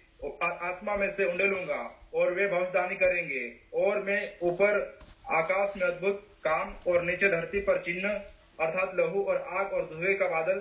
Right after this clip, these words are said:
दिखाऊंगा। प्रभु के महान और तेजस्वी दिन के आने से पहले सूर्य अंधेरा और चांद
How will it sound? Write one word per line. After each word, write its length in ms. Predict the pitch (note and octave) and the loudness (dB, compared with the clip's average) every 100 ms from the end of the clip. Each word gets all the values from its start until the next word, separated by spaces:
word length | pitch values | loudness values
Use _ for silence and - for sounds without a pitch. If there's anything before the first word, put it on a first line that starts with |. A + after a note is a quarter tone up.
| - - - | -4 -12 -8
दिखाऊंगा। 840 | D#3+ - F#3 F3+ C#3+ A#2+ A#2 - - | -8 -2 0 2 0 -4 -6 -6 0
प्रभु 240 | E3+ G3 | 2 2
के 180 | G3 F3+ | 0 0
महान 280 | E3+ F3+ F#3+ | 0 0 2
और 140 | F#3 | 2
तेजस्वी 380 | F3+ F3+ F3+ G3 | 2 0 -2 -2
दिन 180 | F#3 G3 | -2 0
के 100 | E3+ | 0
आने 400 | - E3 F#3 G3 | 0 -2 0 0
से 140 | F3 | 0
पहले 380 | E3+ D#3+ E3 G3 | 0 0 0 -2
सूर्य 500 | - - - E3+ G3 | -4 -10 -2 0 2
अंधेरा 460 | F3+ - E3 F3 | 0 -4 0 2
और 300 | G3 F#3+ F#3 | 0 -2 -4
चांद 340 | - E3+ G3 | -2 -4 -6